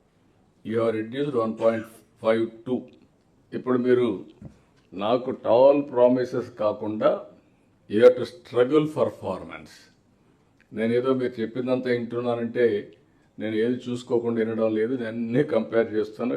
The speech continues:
కంపేర్ చేసి ఇవన్నీ కూడా రాబోయే రోజుల్లో ఇంకా సిస్టమ్స్ ఎస్టాబ్లిష్ చేస్తాం. We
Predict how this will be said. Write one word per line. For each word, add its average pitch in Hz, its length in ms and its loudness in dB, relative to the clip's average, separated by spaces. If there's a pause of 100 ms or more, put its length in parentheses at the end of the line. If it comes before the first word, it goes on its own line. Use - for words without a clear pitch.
(120)
కంపేర్ 110 460 6
చేసి 113 280 -6
ఇవన్నీ 107 340 -2
కూడా 110 200 -2
రాబోయే 113 360 0
రోజుల్లో 113 300 -6
ఇంకా 110 220 -6
సిస్టమ్స్ 107 460 -6
ఎస్టాబ్లిష్ 98 520 -4
చేస్తాం. - 320 -4 (920)
We 107 40 -2